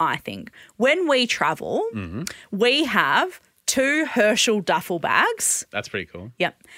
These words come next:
Speaker 1: And we both have a Herschel backpack. So we use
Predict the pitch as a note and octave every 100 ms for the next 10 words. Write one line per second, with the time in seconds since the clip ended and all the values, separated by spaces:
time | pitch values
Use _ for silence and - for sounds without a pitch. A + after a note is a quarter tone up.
0 | - - G#3+ G#3 F#3+ F#3 A3 G#3+ F3 E3
1 | - A#3+ A3+ C#4+ - - - - - -
2 | _ _ _ _ _ - - B3 A3+ C#4
3 | C4+ B3 A#3